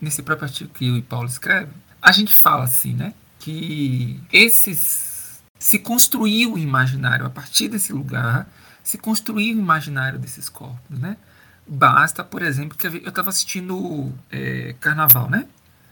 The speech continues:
O desfile de carnaval era todas as mulheres que estão em destaque, né?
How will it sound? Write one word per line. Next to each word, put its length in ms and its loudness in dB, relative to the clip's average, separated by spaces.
O 40 -6
desfile 320 4
de 100 -6
carnaval 560 0
era 240 -6
todas 840 2
as 180 0
mulheres 920 -2
que 120 -6
estão 280 4
em 40 8
destaque, 680 4
né? 220 -4